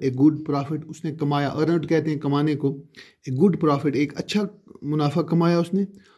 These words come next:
All the people appreciate, तमाम जो लोग थे उसकी अप्रिशिएट, अप्रिशिएट करते थे, उसकी तारीफ़ करते थे, उस, करते थे, his, यानी मोहम्मद रसूलुल्लाह सल्लल्लाहु अलैहि वसल्लम की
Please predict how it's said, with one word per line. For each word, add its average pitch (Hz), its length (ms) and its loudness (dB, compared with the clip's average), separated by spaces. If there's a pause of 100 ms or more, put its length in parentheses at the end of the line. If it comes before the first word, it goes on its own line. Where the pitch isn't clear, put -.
(280)
All 202 280 4
the 160 160 0
people 151 380 0
appreciate, 120 420 -4 (140)
तमाम 196 640 4 (420)
जो 160 120 0
लोग 170 400 2
थे 196 180 0 (420)
उसकी 175 300 -4
अप्रिशिएट, 180 800 2 (300)
अप्रिशिएट 175 460 4
करते 147 320 0
थे, 143 100 -2
उसकी 139 280 -2
तारीफ़ 156 360 2
करते 143 320 -2
थे, 147 160 0
उस, 139 180 2 (500)
करते 156 260 0
थे, 165 120 4 (380)
his, 190 280 4 (220)
यानी 151 320 0 (160)
मोहम्मद 151 400 2
रसूलुल्लाह 156 380 4
सल्लल्लाहु 139 320 0
अलैहि 156 80 -2
वसल्लम 165 140 2
की 165 320 -2